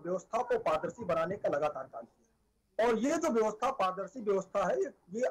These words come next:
आगे के लिए अनवरत चलती रहे, इसके लिए भी सरकार लगातार काम कर रही है। कुछ चीजें ऐसी होती हैं, आदरणीय यशवर्धन जी भी उस चीज का समर्थन करेंगे, जो कि पार्टी और स-, पार्टी से मतलब नहीं होता है।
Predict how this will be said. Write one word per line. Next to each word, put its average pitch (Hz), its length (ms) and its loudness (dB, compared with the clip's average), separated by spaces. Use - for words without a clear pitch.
आगे 185 300 0
के 202 200 2
लिए 208 220 4
अनवरत 214 400 0
चलती 180 260 -6
रहे, 190 220 2
इसके 202 240 -2
लिए 233 120 4
भी 240 120 2
सरकार 202 400 2
लगातार 180 400 2
काम 156 260 -2
कर 151 120 -6
रही - 220 -10
है। - 60 -20
कुछ 294 200 -4
चीजें 269 220 2
ऐसी 269 300 2
होती 233 340 0
हैं, 220 280 0
आदरणीय 208 600 2
यशवर्धन 196 360 2
जी 226 120 -2
भी 226 60 0
उस 214 140 -2
चीज 185 140 -8
का 214 100 0
समर्थन 165 400 0
करेंगे, 202 440 0
जो 208 200 -2
कि 262 200 -2
पार्टी 214 760 0
और 233 640 2
स-, 185 840 2
पार्टी 190 280 0
से 233 120 0
मतलब 208 300 0
नहीं 180 140 -4
होता 147 220 -14
है। - 60 -20